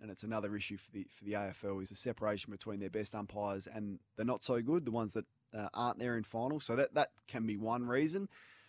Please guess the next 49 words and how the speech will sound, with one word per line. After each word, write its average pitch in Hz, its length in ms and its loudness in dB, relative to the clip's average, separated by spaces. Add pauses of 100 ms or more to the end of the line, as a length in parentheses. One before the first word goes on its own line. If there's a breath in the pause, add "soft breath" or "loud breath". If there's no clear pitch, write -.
(260 loud breath)
I, 131 140 8 (260)
I 123 140 8
don't 139 520 8
believe 143 640 10 (120)
umpires 127 480 6
when 123 140 4
they 117 140 4
say 117 520 4 (520)
we 117 360 0
put - 180 -4
the 123 80 -2
whistle, 123 280 0
we, 123 200 -2 (160)
we 110 80 -4
don't 117 240 0
put - 140 -12
the 123 40 -2
whistle 117 300 0
away. 120 220 6
I 104 160 4
just, 101 300 -4
I 107 80 -2
just 107 140 -8
don't 101 160 -2
believe 98 300 -2
them. 80 100 -12
They, 110 160 2
they 123 200 4
can, 95 300 -4 (320)
they 117 140 2
may 95 200 0
believe 120 460 0
that, 110 220 -4 (220)
but 95 240 -2
in 127 180 4
the 113 60 2
moment, 117 600 2
in 113 120 -4
a 101 40 -4
big 104 320 -4
game, 107 400 0
in 98 100 -6
a 92 60 -4
grand 107 380 -2
final, 104 380 -4
in 101 100 -6
a - 40 -8
prelim 110 460 -2
final, 107 440 -2